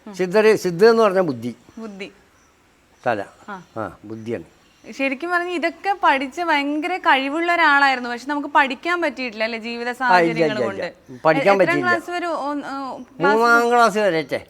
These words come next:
Speaker 1: മൂന്നാം ക്ലാസ്
Speaker 2: ആ.
Speaker 1: വരെ പഠിച്ചു.
Speaker 2: ഉം.
Speaker 1: പക്ഷെ മൂ-
Speaker 2: പുന്നശ്ശേരി കോളേജിൽ സംസ്കൃത കോ-, അന്ന് സംസ്കൃത കോളേജൊക്കെ ഇപ്പോൾ വേറെയായി. അന്ന്
Speaker 1: ഉം, ഉം.
Speaker 2: ഇവിടെ വേറെയാണ്
Speaker 1: ഉം, ഉം.
Speaker 2: സ്കൂൾ. പുന്നശ്ശേരി സ്കൂൾ.
Speaker 1: പുന്നശ്ശേരി സ്കൂൾ.
Speaker 2: ഉം.
Speaker 1: അവിടുന്നാ പഠിച്ചേ?
Speaker 2: അവിടുന്ന്. മൂന്നാം ക്ലാസ് വരെയൊക്കെ പോയിട്ടുണ്ട്.
Speaker 1: ഉം, ഉം.
Speaker 2: ഇല്ലാന്ന് പറയാൻ വയ്യ.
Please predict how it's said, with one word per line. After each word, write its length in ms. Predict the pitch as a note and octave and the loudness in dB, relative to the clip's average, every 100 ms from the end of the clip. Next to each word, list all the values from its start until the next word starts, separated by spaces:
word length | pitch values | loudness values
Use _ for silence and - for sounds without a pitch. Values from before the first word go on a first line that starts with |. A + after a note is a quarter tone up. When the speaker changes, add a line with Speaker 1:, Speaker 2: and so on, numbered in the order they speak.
| _ - | _ -16
Speaker 1:
മൂന്നാം 240 | B3 C4 | -8 -6
ക്ലാസ് 180 | C4 A#3+ | -4 -4
Speaker 2:
ആ. 80 | B3 | -6
Speaker 1:
വരെ 120 | A3 | -8
പഠിച്ചു. 340 | G#3 F#3 D#3+ A2+ | -8 -8 -10 -12
Speaker 2:
ഉം. 60 | |
Speaker 1:
പക്ഷെ 380 | F#2+ _ - C#3+ | -14 _ -4 0
മൂ- 80 | D#3+ | 2
Speaker 2:
പുന്നശ്ശേരി 480 | F3 F3 F3 D#3+ C#3+ | 2 2 2 0 -2
കോളേജിൽ 520 | C#3+ C#3+ C#3 B2 A2+ | -2 0 -2 -4 -4
സംസ്കൃത 500 | A2+ C#3 C#3 F#3+ F3+ | -4 -4 -4 -4 0
കോ-, 180 | F#3+ F#3+ | 2 2
അന്ന് 360 | C#3 D3+ F3 E3 | 0 0 -2 0
സംസ്കൃത 760 | D#3+ D3+ - F3 F3+ F3 E3+ F3 | -2 -2 -6 -2 0 0 -4 -2
കോളേജൊക്കെ 480 | F#3 F3+ F3+ E3+ | 0 0 0 -2
ഇപ്പോൾ 340 | F3 - F#3+ F3 | -4 -2 -2 0
വേറെയായി. 500 | D#3+ E3 E3+ C#3+ B2+ | 2 4 4 2 -2
അന്ന് 220 | B2 B2+ | -2 -2
Speaker 1:
ഉം, 40 | |
ഉം. 60 | D3+ | 0
Speaker 2:
ഇവിടെ 260 | C#3+ D3+ A#2+ | 2 2 0
വേറെയാണ് 480 | B2+ C3 C#3+ C#3+ F2+ | 0 2 2 0 -4
Speaker 1:
ഉം, 220 | - G#3 | -12 -20
ഉം. 240 | G3 G3 F3 | -18 -20 -20
Speaker 2:
സ്കൂൾ. 300 | - B2+ G#2 - - C#3+ | -10 -6 -6 -8 -14 2
പുന്നശ്ശേരി 560 | E3 F#3 G3+ G3 G#3 G3 | 4 6 4 4 4 2
സ്കൂൾ. 340 | - C3+ G2 - - G3+ | 0 -4 -4 -8 -20 -18
Speaker 1:
പുന്നശ്ശേരി 460 | A#3 A3 G#3+ G#3+ G3 | -14 -14 -14 -16 -18
സ്കൂൾ. 340 | - F#3+ F3+ - | -18 -16 -16 -12
Speaker 2:
ഉം. 240 | A#3 A#3+ D#3+ | -8 -6 -6
Speaker 1:
അവിടുന്നാ 300 | A#3+ B3+ B3+ | -6 -4 -4
പഠിച്ചേ? 300 | B3 G#3 F#3+ | -4 -4 -2
Speaker 2:
അവിടുന്ന്. 320 | C3+ C3+ B2 A2 - _ _ _ - | -2 -2 -4 -8 -12 _ _ _ -8
മൂന്നാം 260 | A#2+ C3+ | -6 -2
ക്ലാസ് 240 | D3 D#3+ F3 | 0 0 2
വരെയൊക്കെ 260 | F3+ F3+ | 0 0
പോയിട്ടുണ്ട്. 380 | E3+ D#3 C#3 A2+ | 0 0 -2 -10
Speaker 1:
ഉം, 260 | A2 _ A3+ | -12 _ -16
ഉം. 80 | G3+ | -10
Speaker 2:
ഇല്ലാന്ന് 280 | B2+ C3 C3+ | -4 -2 0
പറയാൻ 220 | C3 B2+ | 0 0
വയ്യ. 240 | A2+ G#2 | -2 -4